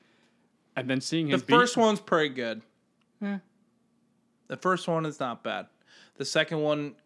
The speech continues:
Speaker 2: could, it just, if they did Electro better, could have worked.
Speaker 1: Sure.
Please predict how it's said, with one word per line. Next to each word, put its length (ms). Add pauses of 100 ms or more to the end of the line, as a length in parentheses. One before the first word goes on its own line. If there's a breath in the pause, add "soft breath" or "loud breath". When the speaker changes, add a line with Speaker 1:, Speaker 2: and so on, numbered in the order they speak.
(200)
Speaker 2:
could, 340
it 160
just, 340 (240)
if 140
they 100
did 160
Electro 400
better, 380 (800)
could 180
have 160
worked. 380 (300)
Speaker 1:
Sure. 220